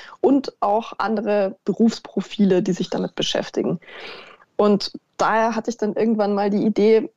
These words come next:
wir könnten eigentlich dieses Skillset und dieses Mindset, das wir bei B R Data aufgebaut haben, auch in den Produktbereich mitnehmen. Und so kam es dann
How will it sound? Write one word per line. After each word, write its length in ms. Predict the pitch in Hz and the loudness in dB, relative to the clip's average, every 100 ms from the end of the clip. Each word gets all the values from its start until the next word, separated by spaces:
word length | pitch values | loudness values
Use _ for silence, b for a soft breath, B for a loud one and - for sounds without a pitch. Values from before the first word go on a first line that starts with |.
| _ - | _ -6
wir 120 | 185 | -2
könnten 300 | 185 220 240 | 0 -2 -2
eigentlich 320 | 226 147 196 - | -2 0 -2 0
dieses 240 | 214 - | 0 0
Skillset 640 | - 269 269 262 240 - | 2 0 2 0 0 -4
und 480 | - 202 196 196 - | -2 2 2 0 -2
dieses 300 | 185 175 - | -2 -2 0
Mindset, 480 | 190 190 247 - 226 | 0 2 2 0 -2
das 120 | 202 | -2
wir 100 | 196 | -2
bei 140 | 202 220 | 0 0
B 120 | - | 0
R 100 | 185 | 2
Data 280 | 190 190 240 | 0 0 0
aufgebaut 600 | - - 202 185 190 - | -2 -2 -2 0 0 0
haben, 200 | 185 208 | -2 0
auch 200 | - 185 | 0 0
in 60 | |
den 140 | 202 185 | 2 0
Produktbereich 960 | - 175 214 - 190 165 175 180 - _ - | -2 0 0 -2 -6 -4 -6 -6 -14 _ -2
mitnehmen. 600 | 202 190 170 - - 170 _ B B B B B B | -2 -2 -4 -4 -4 -6 _ B B B B B B
Und 300 | - 202 - - - | 2 2 2 -6 -4
so 280 | 196 202 220 | 2 4 4
kam 240 | - 196 | 2 0
es 100 | 202 | 0
dann 400 | - 196 190 185 | 0 2 2 2